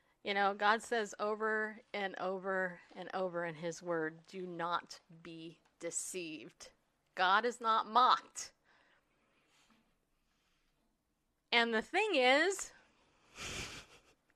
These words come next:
so much of the church is deceived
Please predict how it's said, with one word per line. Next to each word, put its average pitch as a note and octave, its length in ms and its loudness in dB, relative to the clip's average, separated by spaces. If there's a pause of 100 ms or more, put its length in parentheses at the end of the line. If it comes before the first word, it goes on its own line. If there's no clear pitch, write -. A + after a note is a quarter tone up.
(1500)
so D4 240 6
much D#4 220 4
of D4 60 0
the D4 100 -2
church D#4+ 260 2
is D#4+ 160 0
deceived F3+ 600 -8